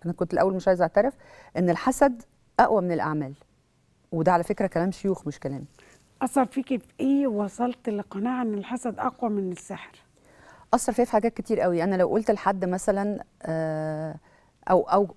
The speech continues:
Speaker 1: أو نشرت سي مثلًا إن أنا، آه، دروس دين أو وات ايفر، بت-، بعدها على طول ببقى فجأة تجيني قفلة من القصة دي وأقعد أقاوم في نفسي. آه، أتكلم عن حاجة أك-، أول ما أتكلم عن حاجة عن حد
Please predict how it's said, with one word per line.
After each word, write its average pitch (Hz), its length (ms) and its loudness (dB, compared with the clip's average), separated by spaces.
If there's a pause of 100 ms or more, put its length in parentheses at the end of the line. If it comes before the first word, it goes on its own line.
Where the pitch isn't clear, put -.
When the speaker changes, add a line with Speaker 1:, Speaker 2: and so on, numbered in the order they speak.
Speaker 1:
أو 202 240 4
نشرت 202 560 0 (480)
سي 220 280 4
مثلًا 202 300 4
إن 180 240 2
أنا، 202 260 0 (320)
آه، 139 540 -4 (760)
دروس 170 400 2
دين 175 220 -2
أو 170 140 0
وات 175 160 0
ايفر، 143 240 -6 (160)
بت-، - 260 -2
بعدها 180 340 2
على 185 160 4
طول 208 140 -2
ببقى 165 340 0 (160)
فجأة 202 340 2
تجيني 180 320 -2
قفلة 175 440 -2
من 156 140 -4
القصة 151 400 -6
دي 143 140 -4
وأقعد 160 320 2
أقاوم 160 400 0
في - 120 -8
نفسي. - 340 -8 (540)
آه، 165 320 0
أتكلم 226 380 6
عن 175 160 -2
حاجة 226 360 2 (340)
أك-، - 240 -10
أول 226 240 6
ما 180 60 0
أتكلم 214 340 4
عن 165 80 0
حاجة 170 260 0
عن 160 160 0
حد 285 300 0